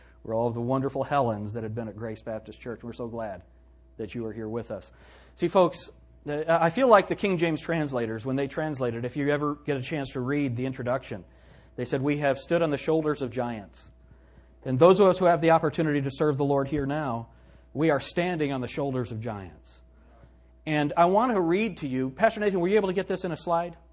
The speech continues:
Or no?" No slide. Okay. Listen to, and, and Brother Lowell, you might have written this. I don't know if you wrote this or if Pastor Hovestrite wrote it. I'm not sure who wrote it.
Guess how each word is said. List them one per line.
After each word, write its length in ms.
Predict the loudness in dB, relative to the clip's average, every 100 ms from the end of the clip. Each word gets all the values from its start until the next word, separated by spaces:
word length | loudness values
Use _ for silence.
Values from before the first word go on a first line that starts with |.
| -16
Or 100 | -6
no?" 260 | -4 -4 -6 -18 -20 -20 -20 -20 -6
No 120 | -2
slide. 240 | 0 -2 -6 -4
Okay. 260 | -2 -4 -6 -20 -20 -20 -20 -20 -18 -8
Listen 800 | 0 8 8 8 2 2 0 -2 -2
to, 380 | 2 4 4 2
and, 160 | 0 0
and 320 | 2 2 2
Brother 220 | 2 4
Lowell, 260 | 6 6 6
you 200 | 2 4
might 200 | 6 4
have 120 | 4
written 260 | 0 0 -2
this. 220 | -2 0
I 80 | 0
don't 100 | 0
know 60 |
if 100 | -4
you 140 | -2 2
wrote 200 | 0 0
this 220 | -6 -4
or 80 | -6
if 80 |
Pastor 300 | -2 -4 -2
Hovestrite 520 | -2 0 -2 -2 -2 0
wrote 240 | 0 0
it. 140 | -2 -4
I'm 140 | -4
not 160 | -4 -4
sure 240 | -4 -2
who 140 | 0
wrote 280 | 2 4 2
it. 220 | 0 -6